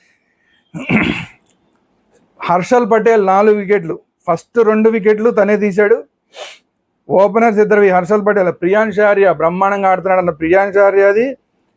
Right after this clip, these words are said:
తనే తీశాడు. తర్వాత ప్రభు సిమ్రన్ సింగ్ది మాత్రం, ఆ, మలింగ, ఇషాన్ మలింగ తీశాడు. ఇషాన్ మలింగ ఈరోజు మంచి బౌలింగ్ వేశాడు. ఇషాన్ మలింగకు అవకాశం ఇచ్చాడు, ఇషాన్ మలింగ ఒక మంచి బౌలింగ్ వేశాడు.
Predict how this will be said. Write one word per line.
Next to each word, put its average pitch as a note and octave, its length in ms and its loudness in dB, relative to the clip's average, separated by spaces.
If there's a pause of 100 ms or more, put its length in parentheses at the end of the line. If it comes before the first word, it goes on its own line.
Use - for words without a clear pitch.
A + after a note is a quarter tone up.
(200)
తనే G#3+ 200 2
తీశాడు. G3 540 0 (440)
తర్వాత A3+ 340 2
ప్రభు A3+ 340 0
సిమ్రన్ A#3 380 -2
సింగ్ది G#3 380 -2
మాత్రం, G#3 600 -2 (580)
ఆ, D#3+ 80 2 (520)
మలింగ, F#3+ 400 0
ఇషాన్ A3 380 0
మలింగ G#3 260 0
తీశాడు. D#3+ 280 -4
ఇషాన్ G#3 300 -4
మలింగ G3 260 -4
ఈరోజు E3+ 440 -2
మంచి D3+ 340 -8
బౌలింగ్ E3 260 0
వేశాడు. C#3 300 -10 (180)
ఇషాన్ F3 240 -2
మలింగకు E3+ 380 0
అవకాశం D#3+ 400 0
ఇచ్చాడు, D#3+ 300 -4
ఇషాన్ D#3+ 360 -4
మలింగ D#3 260 -6
ఒక C#3 160 -2
మంచి C#3+ 300 -8
బౌలింగ్ D#3+ 300 0
వేశాడు. D3+ 340 -2